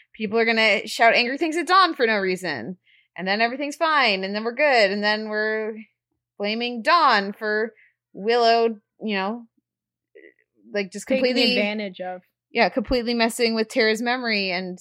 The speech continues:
Speaker 1: like, this massive violation, but that's Dawn's fault. She should just shut up and not talk about it," you know?
Speaker 2: Well,
Speaker 1: It was really gross, some of the little, the hints of, like, anger and rage that were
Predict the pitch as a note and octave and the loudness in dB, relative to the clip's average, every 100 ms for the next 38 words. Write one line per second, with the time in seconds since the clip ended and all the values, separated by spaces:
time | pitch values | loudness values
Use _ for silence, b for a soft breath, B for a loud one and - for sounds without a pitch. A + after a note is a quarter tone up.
0 | - G3 F#3 G3 - G#3+ G#3 G#3 - A3 | -4 -4 -2 -8 -6 -2 2 2 2 -4
1 | G3+ G#3 G3 G3 G#3 A#3+ - F3+ E3 F#3 | 0 4 4 4 0 -2 -2 -6 -6 -4
2 | F3+ F#3 - F#3+ F#3+ G3 - G#3 B2+ - | -2 -4 -2 0 0 -2 -2 0 0 -4
3 | G#3 F#3 G3 - F#3+ F#3 E3+ F3 D#3+ D#3+ | -8 -8 -6 -2 2 4 2 0 -4 -4
4 | C#3 - F#3+ G3+ E3+ C#3 C3+ F#2+ F3+ F3+ | -4 0 0 0 0 0 -2 -8 -8 -6
5 | E3 - B3 C#4 C#4 A3 B3 B3 G#3 A3 | -6 -8 -8 -4 -2 0 2 2 0 -4
6 | C4 C4 A#3 F#3+ G#3+ G3 F3 - - - | -2 -2 -2 -2 2 2 0 -6 -12 -16
7 | _ _ _ - A3 G#3 G#3 G3 G#3+ F#3+ | _ _ _ -6 -4 -2 -2 0 0 0
8 | F3 _ F#3+ G3 G3+ G3+ A3+ G3+ F#3 F#3 | -4 _ -6 -6 -6 -6 -6 -6 -4 -6
9 | - F#3+ G#3+ A#3 A3+ F3 D#3+ F#3 F3 D#3+ | -4 -6 -2 -2 -2 -2 -2 -2 -4 -4
10 | E3+ D#3 D#3 D#3+ | -2 -2 -4 -8